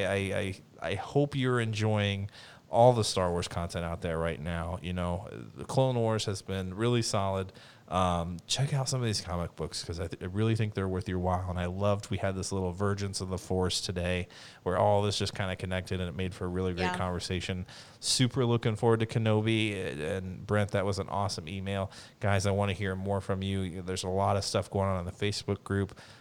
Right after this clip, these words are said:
Speaker 1: um, a lot of chatter there. So, uh, let, let us know what you're thinking about Kenobi. What are you excited for? What's, what's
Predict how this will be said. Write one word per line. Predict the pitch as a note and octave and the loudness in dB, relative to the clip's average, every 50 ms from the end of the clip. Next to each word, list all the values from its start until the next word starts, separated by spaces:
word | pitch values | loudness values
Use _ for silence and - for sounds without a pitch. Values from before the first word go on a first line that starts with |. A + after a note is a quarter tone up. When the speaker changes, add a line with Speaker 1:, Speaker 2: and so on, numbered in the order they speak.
| - - | -14 -6
Speaker 1:
um, | - F#2 F2+ F2 E2+ E2+ E2 | -2 0 0 0 0 -2 -2
a | F2+ | 0
lot | F2+ F2+ F2+ | 0 0 0
of | F2+ - | 0 -2
chatter | - - G#2 F#2+ F#2 F2+ F2+ F2 | 2 2 2 4 4 2 0 2
there. | F#2 F2+ F2+ F2+ F#2 F2+ - - - - - - - - - _ - - - - - - | 2 2 2 2 0 -2 -4 -12 -20 -20 -20 -20 -20 -20 -20 _ -20 -20 -20 -20 -14 -8
So, | - - - F#2+ F2+ F2 F2+ - | -6 -2 0 2 2 2 0 -2
uh, | - F2 F2 F2 E2 E2+ - | -2 -4 -4 -4 -6 -8 -6
let, | - F#2 F2 E2 - | -6 -6 -6 -4 -4
let | F#2+ G2 G2 F#2+ | -2 -2 0 0
us | F#2 - - | 0 -2 -2
know | G2 F#2+ F#2 F#2+ F#2+ F#2+ F#2+ - - - - - - - - _ - | -2 0 0 0 2 0 -2 -4 -6 -20 -20 -20 -20 -20 -20 _ -8
what | - A2 B2 C3 - | 0 2 2 4 4
you're | C#3+ | 2
thinking | C3+ C#3 D3 C#3 C#3 C#3 | 4 4 6 6 6 6
about | C3+ C3+ C3 B2+ - | 6 6 6 4 4
Kenobi. | - B2 B2 B2+ B2+ B2+ B2 B2 | 6 6 6 6 6 4 2 4
What | A#2 A2+ A2 | 4 4 4
are | G#2+ | 4
you | G#2+ G#2+ | 4 2
excited | G2+ - - - A#2+ A2+ A2+ A2 G#2+ G#2+ | 2 2 2 2 4 4 4 2 2 0
for? | - - G#2+ A2 A2 G#2+ G#2 G#2 | -2 0 2 4 6 6 6 4
What's, | G2 F#2 G#2 G2+ - - | 4 2 2 0 0 0
what's | G2 G2+ G2 - | 0 0 0 0